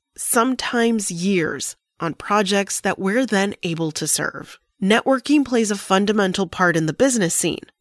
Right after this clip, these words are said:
empowering business people to build connections, remain refreshed on industry drifts,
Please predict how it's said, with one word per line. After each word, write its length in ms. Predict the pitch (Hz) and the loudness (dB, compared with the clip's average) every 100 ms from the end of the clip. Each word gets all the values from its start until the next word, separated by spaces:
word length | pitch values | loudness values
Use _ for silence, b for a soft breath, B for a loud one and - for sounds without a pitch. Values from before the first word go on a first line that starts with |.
| _ _ | _ _
empowering 680 | 185 170 190 196 180 175 165 | -8 -4 -2 0 2 0 0
business 400 | 185 202 208 - | 0 0 0 -2
people 400 | 214 202 196 196 | -4 -2 0 -2
to 120 | 175 | -4
build 300 | 156 185 175 | -2 -2 -4
connections, 720 | - 170 170 - - - - - _ _ _ _ | -6 -4 -4 -4 -6 -8 -14 -14 _ _ _ _
remain 500 | 190 185 180 208 262 | 0 2 0 0 0
refreshed 600 | 302 294 - 185 - - | -2 0 0 0 0 -2
on 160 | 180 170 | -2 -2
industry 480 | 160 156 - 156 | 0 -2 -2 -8
drifts, 540 | 160 160 - - - | -4 -2 -2 -4 -6